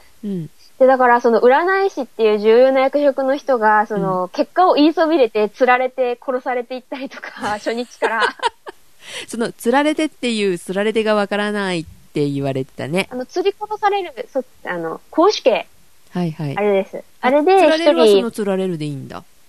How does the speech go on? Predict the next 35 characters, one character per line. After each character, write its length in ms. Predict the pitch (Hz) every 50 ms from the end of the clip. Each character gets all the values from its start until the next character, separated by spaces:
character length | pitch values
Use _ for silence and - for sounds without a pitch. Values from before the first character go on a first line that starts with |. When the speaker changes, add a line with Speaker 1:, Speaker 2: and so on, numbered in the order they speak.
| _ -
Speaker 2:
で、 140 | 277 294
絞 180 | 294 - 294 285 269 294
首 40 | - - -
刑、 300 | - 202 185 175 170 175 - _ -
釣 120 | 233 220
る 200 | 214 208 208 208 - _ _ _ _ - _ _ _ - 196 196
言 120 | 196 190
う 20 |
ん 60 | 190 185
で 80 | 175
す 60 | -
け 100 | - 175
ど、 320 | 170 180 185 180 170 160 -
Speaker 1:
う 40 | 202
ん。 340 | 214 208 196 185 165 156 170 - _ _ _ _ -
Speaker 2:
そ 80 | 208 208
う、 40 | 196
Speaker 1:
う 20 |
ん。 20 |
Speaker 2:
多 120 | 180 320 320
数 160 | - 508 480
決 260 | - - - - 214
で 340 | 202 196 185 185 175 180 - 285 -
死 120 | - - -
刑 240 | 302 254 233 214 196
に 120 | 190 190
す 100 | - 226
る 120 | 208 208
ん 40 | 190
で 100 | 180 185
す 80 | - -
け 100 | 190 180
ど、 380 | 185 185 185 180 175 165 - - -
一 120 | 208 220 214 196
人。 200 | 175 160 - -